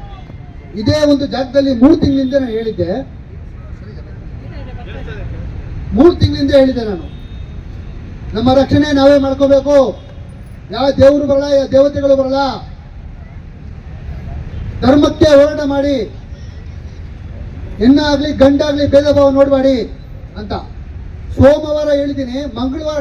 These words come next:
ಕಾಶ್ಮೀರದಲ್ಲಿ ಗಂಡಸರಿಗೆ ಪ್ಯಾಂಟ್ ಬಿಚ್ಚಿ ಶೂಟ್ ಮಾಡಿದ್ದಾರೆ ಪಾಪಿಗಳು. ಕಾಶ್ಮೀರದಲ್ಲಿ ಏನ್ ನಡೀತಾ ಅವಾಗ ಕಲ್ಲು ತೂರಾಟಗಳು ಮೂವತ್ತು ವರ್ಷಗಳ ಹಿಂದೆ ಕೇಳಿದ್ವಿ,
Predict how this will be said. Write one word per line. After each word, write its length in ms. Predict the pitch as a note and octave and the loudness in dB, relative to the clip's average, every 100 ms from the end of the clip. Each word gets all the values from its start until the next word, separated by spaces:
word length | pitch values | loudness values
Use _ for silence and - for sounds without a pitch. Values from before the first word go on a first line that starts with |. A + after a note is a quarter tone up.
| - | -4
ಕಾಶ್ಮೀರದಲ್ಲಿ 720 | C#4 C#4+ C#4+ D4 C#4 A#3+ A3+ D#4 D#4 - - - - - - - - - - - - - - - - A#3 | -4 -4 -4 -4 -4 -4 -4 -6 -8 -14 -16 -16 -14 -14 -14 -14 -12 -12 -12 -12 -12 -10 -10 -10 -4 2
ಗಂಡಸರಿಗೆ 460 | D4+ E4 C4+ D#4 - | 4 6 4 4 2
ಪ್ಯಾಂಟ್ 240 | C#4+ E4+ D#4+ | 2 0 0
ಬಿಚ್ಚಿ 200 | D4 D#4 C#4+ | 0 2 2
ಶೂಟ್ 160 | E4 | 0
ಮಾಡಿದ್ದಾರೆ 320 | D4 C4+ A#3+ - - - - - - - B3+ | 0 0 -2 -4 -8 -12 -12 -14 -14 -6 0
ಪಾಪಿಗಳು. 380 | C4+ A#3 G3+ - - - - - - - - - - - - - - - - - - - - - - - - - - - A3+ | 2 4 4 0 -10 -14 -14 -14 -14 -14 -14 -14 -12 -12 -12 -12 -10 -10 -8 -8 -8 -8 -10 -8 -8 -8 -8 -8 -8 -2 4
ಕಾಶ್ಮೀರದಲ್ಲಿ 640 | D4 C#4+ E4 E4 D4 D#4 D4+ | 4 4 2 2 2 2 2
ಏನ್ 100 | D4+ | 2
ನಡೀತಾ 240 | D4 D4 C#4 | 2 4 4
ಅವಾಗ 180 | C4+ A#3+ B3+ D4 - - - - | 4 2 -2 -2 -6 -12 -8 2
ಕಲ್ಲು 180 | C#4+ D#4+ - | 4 4 2
ತೂರಾಟಗಳು 480 | D4 C#4+ A#3 A3 C#4 E4 - - | 2 2 2 4 4 2 -8 -4
ಮೂವತ್ತು 260 | B3 D4 C#4+ | 0 0 2
ವರ್ಷಗಳ 240 | C4 C#4+ C4+ | 2 4 4
ಹಿಂದೆ 140 | C#4 C#4 | 4 2
ಕೇಳಿದ್ವಿ, 380 | C#4 D4+ C4+ F#3+ | 0 0 -2 -4